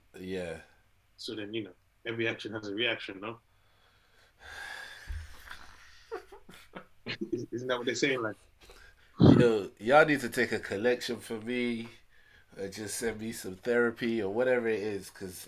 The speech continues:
Speaker 1: I've, I've been putting in work on this podcast, bro.
Speaker 2: You pressing record all the time?
Speaker 1: Uh, I'm talking about having to, the patience, bro. <laughs>
Speaker 2: Press record.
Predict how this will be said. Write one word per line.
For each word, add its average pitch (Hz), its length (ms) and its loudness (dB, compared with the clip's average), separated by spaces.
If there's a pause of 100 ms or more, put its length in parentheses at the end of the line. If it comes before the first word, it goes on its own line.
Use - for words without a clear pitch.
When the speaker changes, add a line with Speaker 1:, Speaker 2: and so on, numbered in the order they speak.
Speaker 1:
I've, 117 260 -2
I've 127 200 -2
been 220 100 -8
putting 101 380 -8
in 98 120 -6
work 101 320 -6 (220)
on 92 120 -8
this 95 180 -10
podcast, - 600 -10
bro. - 180 -14 (640)
Speaker 2:
You 139 160 -4
pressing 147 260 4
record 170 300 8
all 147 60 10
the 143 60 2
time? 123 300 -2 (560)
Speaker 1:
Uh, 90 460 -12
I'm 104 160 -4
talking 113 340 -6
about 98 520 0 (320)
having 196 520 -2
to, 196 140 -12 (260)
the 92 80 -12
patience, 113 640 -6
bro. 78 220 -14 (560)
<laughs> 214 100 10 (1200)
Speaker 2:
Press - 160 0
record. 151 440 8